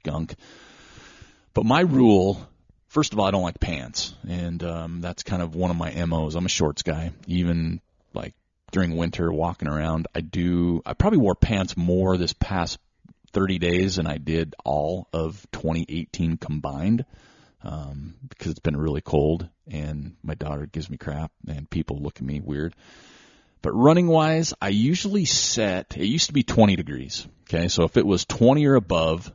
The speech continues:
it's shorts. That was my pretty steadfast, hard rule. Um, twenty below,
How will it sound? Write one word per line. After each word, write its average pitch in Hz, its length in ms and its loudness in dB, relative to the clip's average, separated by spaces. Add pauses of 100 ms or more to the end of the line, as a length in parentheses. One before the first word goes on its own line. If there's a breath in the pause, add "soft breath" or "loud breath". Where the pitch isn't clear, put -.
it's - 160 -4
shorts. - 580 -2 (120)
That 87 140 -2
was 90 140 0
my 90 300 0 (100)
pretty 98 200 2
steadfast, 90 800 -2
hard 87 460 4 (600 soft breath)
rule. 80 480 2 (440 soft breath)
Um, 78 600 -2 (320)
twenty 90 280 4
below, 127 640 6